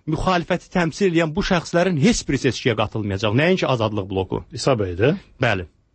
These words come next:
Speaker 2: Onun prezident ambisiyaları nəzərə alaraq, <laughs> o da qoşulur.
Speaker 1: Məsələ burasındadır
Speaker 2: Aha.
Speaker 1: ki, məsələ burasındadır ki, bu gün,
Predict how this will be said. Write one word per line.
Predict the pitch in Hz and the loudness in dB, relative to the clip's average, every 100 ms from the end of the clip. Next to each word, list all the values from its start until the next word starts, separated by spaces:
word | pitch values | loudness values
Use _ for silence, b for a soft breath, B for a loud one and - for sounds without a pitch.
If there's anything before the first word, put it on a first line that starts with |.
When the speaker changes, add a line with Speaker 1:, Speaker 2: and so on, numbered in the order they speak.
| _ _ _ _ _ _ _ _ - | _ _ _ _ _ _ _ _ 0
Speaker 2:
Onun | 151 156 | 2 2
prezident | - 123 127 123 | 2 0 2 2
ambisiyaları | 120 120 123 120 120 | 2 0 0 0 2
nəzərə | 113 120 117 | 2 2 2
alaraq, | 113 120 151 - - | 0 -2 -2 -4 -8
<laughs> | - - | -4 0
o | 170 | 2
da | 120 | 0
qoşulur. | 117 143 | 0 2
Speaker 1:
Məsələ | 165 180 202 | 2 2 2
burasındadır | 185 175 143 147 139 123 | 2 0 2 0 2 0
Speaker 2:
Aha. | 117 | 0
Speaker 1:
ki, | 131 175 b b b b _ _ - - 156 | 2 0 b b b b _ _ -20 -8 -2
məsələ | 143 143 143 | 0 2 2
burasındadır | 151 127 139 110 | 2 0 -2 -2
ki, | 139 131 | 0 0
bu | 165 | 2
gün, | 151 131 | 2 2